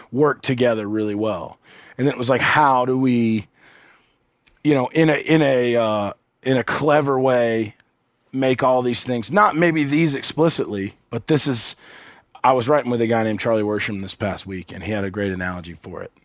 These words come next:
Is he says, "I have to just say these things and, and for everyone to hear 'em," because he refers to it as fertilizer.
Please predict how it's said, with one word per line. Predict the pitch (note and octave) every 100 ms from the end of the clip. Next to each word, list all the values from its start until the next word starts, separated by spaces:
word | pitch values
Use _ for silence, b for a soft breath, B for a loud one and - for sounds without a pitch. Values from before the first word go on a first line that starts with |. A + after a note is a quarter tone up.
| _ b b b -
Is | - -
he | B2+
says, | - A2+ F#2+
"I | F2+
have | B2+ B2
to | -
just | A2+ A#2 -
say | B2 A2+
these | A2+ G#2
things | - A2+ A#2 G#2
and, | F#2 _ -
and | A2
for | G2+ A#2+
everyone | A#2+ A#2+
to | G#2
hear | G2 C#3+
'em," | C#3+ D#3+ -
because | - B2 A2+ -
he | - C#3
refers | B2 G#2+ A#2 G#2
to | G#2+
it | F#2
as | -
fertilizer. | A2+ A2 F2+ C#2+ - G#2+